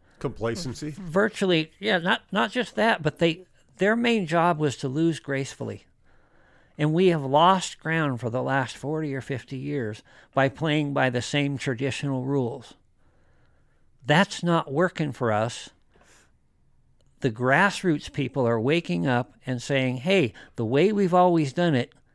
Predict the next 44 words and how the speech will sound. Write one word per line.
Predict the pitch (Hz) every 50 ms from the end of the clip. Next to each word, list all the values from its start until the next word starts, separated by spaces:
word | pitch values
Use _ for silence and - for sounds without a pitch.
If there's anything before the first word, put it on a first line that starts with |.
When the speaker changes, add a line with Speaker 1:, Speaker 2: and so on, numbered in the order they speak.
| _ _ _ _ _ _ _ _ _ _ _ _ _ - 208 - _ -
Speaker 2:
we're | 156 135 135
getting | 135 127 165 180 180 156
our | 127 120 110
butt | 90 - 147 151 - - 117
whipped, | 110 110 101 - - - - - _ _ _ _ _ _ _ _ _ _ _ _ _ _ _ _ _ _
and | - 131 135 139
we | 143 156
don't | 160 165 156 151 151
like | 131 135 147 151 139 -
it. | 120 101 - _ _ _ - - - -
And | 127 110
things | - 156 147 160 160 120 113
used | 117 120 156 202 220 196 - -
to | - 165
be | 123 123 143 135 127 123 123 151 - -
more | 139 139 139 131
this | 120 180 190 - - -
way, | 131 120 113 113 104 - - - -
and | - 131 120
now | 123 143 151 156 160
they're | 151 156 143
more | 139 143 143 143 147
and | 143 135 139
more | 143 139 135
this | 127 160 170 - -
way." | - 117 107
Things | 101 - 147 165 190 180 160
that | 185 160
we're | 160 143
talking | - - 175 170 156 - 165 156 151
about | 143 139 151 147 139 143 151
and | 123 107 107
issues | 131 151 - - 175 160 139
that | 160 151
are | 139 135
coming | - 156 156 151 143 147
up | 143 135 - -
now | 147 147 143 139 - - - - - -
would | 156 170 165
never | 165 165 165 156 170 151
have | 143 143 135 123
reared | 131 156 165 160 147 143
their | 156 139 117
head | 107 139 151 143 123 113 113 123